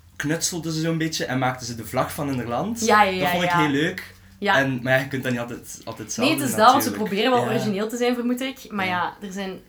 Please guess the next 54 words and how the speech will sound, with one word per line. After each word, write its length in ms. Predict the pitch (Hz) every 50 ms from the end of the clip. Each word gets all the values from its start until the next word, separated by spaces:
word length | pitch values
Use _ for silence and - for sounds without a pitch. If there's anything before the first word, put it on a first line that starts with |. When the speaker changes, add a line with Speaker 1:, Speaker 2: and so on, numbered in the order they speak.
| - 196 190
Speaker 2:
hoeveel 320 | 202 208 220 233 226 -
afleveringen 380 | 214 214 - 240 226 226 233 214
ondertussen 380 | 220 220 214 240 233 - 240
al? 100 | 220 214
Zesenzestig 600 | 196 202 208 202 202 196 - 220 233 - - 247 233
dit 160 | 233 233 -
Speaker 1:
Ja. 140 | 240 226 220
Speaker 2:
jaar. 160 | 226 226 214
Dus 220 | 196 185 185 -
ja, 200 | - 180 160 170 -
op 80 | 190 180
den 120 | 196 185
duur 160 | 180 202 208
begint 260 | 202 220 220 240 247
de 80 | 247 247
inspiratie 640 | 247 233 - - 233 - 240 240 254 240 - 240 196
op 120 | 214 220 -
te 100 | - 226
raken, 300 | 214 202 208 208 - 214
natuurlijk. 380 | 208 127 - 214 214 104 214
Speaker 1:
Inderdaad. 240 | 233 - 104 104 - - - - - - - - -
Speaker 2:
Eh, 100 | 233 233
we 60 | 240
hebben 260 | 240 247 240 233 226
al 80 | 240 240
gezegd, 320 | 247 247 220 226 277 -
we 60 | 294
zitten 320 | 269 294 277 269 247 214 -
in 60 | 240
Ierland. 400 | 254 262 277 269 269 285 320 -
Het 180 | - - 247 233
is 60 | 214
de 80 | 202 208
Speaker 1:
Ja. 260 | 208 202 202 - -
Speaker 2:
zesentwintigste 760 | - - 208 226 247 285 262 - 247 240 247 277 - - -
editie. 600 | - 202 180 208 254 - - 294 330 370 - - _ _ _ _ _ _
Twintig 340 | - - 262 269 262 262 214
deelnemende 440 | 208 214 220 220 214 214 202 180 170
landen, 260 | 165 165 202 247 247
dat 80 | 196
is 60 | 190 -
mega 240 | 208 190 190 175
veel. 300 | - 175 165 175 240 262 -
Hè? 180 | - 226 262 254
Dat 140 | 202 185 -
is 60 | 113
Speaker 1:
Ja. 120 | 98 -
Speaker 2:
tot 160 | - - -
nu 80 | 202 202
toe, 140 | - 214 202
Speaker 1:
Zeker. 140 | 190 190 190
Speaker 2:
allee, 140 | 196 190
tot 200 | 190 - 196 180
dan 340 | 185 190 196 202 208 202 -